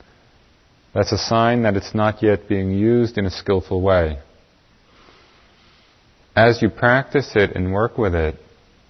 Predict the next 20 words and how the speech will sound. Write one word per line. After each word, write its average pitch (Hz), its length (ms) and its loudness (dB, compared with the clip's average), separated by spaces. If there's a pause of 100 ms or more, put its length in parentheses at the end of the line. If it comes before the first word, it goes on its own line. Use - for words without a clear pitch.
(720)
you 101 100 -4
can 104 220 -2
make 123 280 -2
the, 120 180 -6 (160)
you - 160 -10
can 101 200 -4
make 113 220 -4
the 113 80 -4
noting 98 560 -2
very, 127 340 4
very 107 300 2
soft, 82 640 -6 (2750)
subvocal 104 1300 0 (120)
in 87 140 -4
the 87 60 -4
mind, 85 500 -4 (2500)
and 101 200 0
very 131 280 6
rhythmic. 120 500 2 (2250)
You'll 104 180 -2